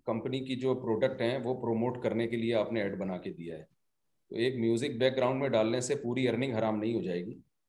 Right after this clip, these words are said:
اور باقی یہ کہ بیک گراؤنڈ میں جو میوزک چلتے ہیں ان کی بہت ساری قسمیں ہیں، کچھ میوزک ایسے ہوتے ہیں جو بہت زیادہ اتار چڑھاؤ نہیں ہوتا جیسے گانوں کی میوزک میں ہوتا ہے،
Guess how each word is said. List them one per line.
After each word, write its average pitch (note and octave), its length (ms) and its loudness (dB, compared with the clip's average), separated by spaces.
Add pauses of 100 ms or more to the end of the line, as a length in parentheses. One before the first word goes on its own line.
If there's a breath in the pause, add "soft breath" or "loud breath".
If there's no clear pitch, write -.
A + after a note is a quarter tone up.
(560)
اور G#2+ 1080 4 (300)
باقی C3 440 2
یہ E3 100 6
کہ D#3+ 500 6 (140)
بیک B2 300 4
گراؤنڈ C#3 240 4
میں C#3+ 100 2
جو D3 80 2
میوزک B2+ 380 4
چلتے B2+ 280 4
ہیں E3 80 2
ان D#3+ 60 2
کی E3+ 120 2
بہت D3 180 4
ساری E3 220 4 (100)
قسمیں C3 340 2
ہیں، F#2+ 180 0
کچھ C3+ 180 -6
میوزک D3 340 0
ایسے C#3+ 240 4
ہوتے D#3 240 2
ہیں D#3+ 80 2
جو D#3 520 2 (540)
بہت B2 200 4
زیادہ C#3 200 6
اتار B2+ 320 6
چڑھاؤ C3 300 6
نہیں C3 160 2
ہوتا A#2+ 180 0
جیسے A2+ 300 0
گانوں A#2+ 260 4
کی B2+ 100 0
میوزک A#2 340 2
میں A2+ 100 2
ہوتا F#2 200 0
ہے، F2+ 60 0